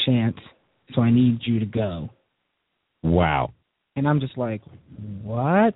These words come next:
Speaker 1: I was like, "I'm not gonna cough on you and give you cancer. This is, it's a blood disease, sure, but this is
Speaker 2: Yeah.
Speaker 1: not, like, I'm not gonna give it to you."
Speaker 2: That's
Speaker 1: And he says,
Speaker 2: just in-, insane.
Speaker 1: "Can't take that chance." Yeah, and that was
Speaker 2: Wow.
Speaker 1: awful. I was homeless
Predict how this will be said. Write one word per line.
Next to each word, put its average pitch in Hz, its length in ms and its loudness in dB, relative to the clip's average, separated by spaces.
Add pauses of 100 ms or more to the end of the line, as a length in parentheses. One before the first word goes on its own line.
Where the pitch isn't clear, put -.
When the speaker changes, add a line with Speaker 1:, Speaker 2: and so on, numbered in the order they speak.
(160)
Speaker 1:
I 147 80 2
was 147 120 2
like, 143 140 -2
"I'm 135 140 -2
not 156 200 0
gonna 127 180 -2
cough 151 400 -2
on 113 200 -2
you 107 100 -6
and 110 100 -6
give 120 140 -4
you 110 160 -6
cancer. 147 460 -4
This 120 180 -8
is, 117 120 -10 (100)
it's 135 200 -8
a 127 60 -2
blood 143 400 -2
disease, 113 480 -6
sure, 160 280 4
but 87 240 -10
this 147 160 -8
is 123 80 -8
Speaker 2:
Yeah. 110 140 4
Speaker 1:
not, 82 200 -2 (400)
like, 127 320 -6 (140)
I'm 143 160 -8
not 156 160 -4
gonna 143 140 -2
give 127 260 -4
it - 140 -6
to 147 80 0
you." 110 260 -4 (180)
Speaker 2:
That's 82 200 0 (680)
Speaker 1:
And 127 100 -2
he 123 100 0
says, 123 100 -4
Speaker 2:
just 104 240 2
in-, 92 200 2
insane. 92 600 0 (320)
Speaker 1:
"Can't 127 180 -10
take 135 160 -8
that 131 160 -6
chance." 190 340 -10
Yeah, 160 160 -6
and 120 140 -2
that 147 120 0
was 139 160 -2 (120)
Speaker 2:
Wow. - 220 2
Speaker 1:
awful. 127 220 0
I 135 100 -4
was 127 160 -2
homeless 156 440 2